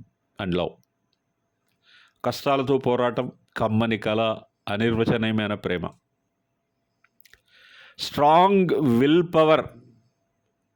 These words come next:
అవసరమైతే అప్పుడు కొంతమందికి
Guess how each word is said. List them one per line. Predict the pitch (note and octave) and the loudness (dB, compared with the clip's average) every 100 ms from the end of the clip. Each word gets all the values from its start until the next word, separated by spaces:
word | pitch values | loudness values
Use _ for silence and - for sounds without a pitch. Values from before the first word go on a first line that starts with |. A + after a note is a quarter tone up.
| _ _ _ - | _ _ _ -4
అవసరమైతే | C3+ C3+ D#3+ C3+ B2 C3+ B2 G2+ F2 - _ _ _ _ _ _ _ _ _ _ _ _ _ | -2 -2 -2 -2 -2 0 0 0 -2 -6 _ _ _ _ _ _ _ _ _ _ _ _ _
అప్పుడు | A#2 A#2+ - G3 D#3 A#2 | -4 -4 0 2 2 0
కొంతమందికి | - B2+ B2 B2+ C3 C#3 G#2+ F2+ F#2 | -2 -4 -2 -2 -2 0 0 -2 -4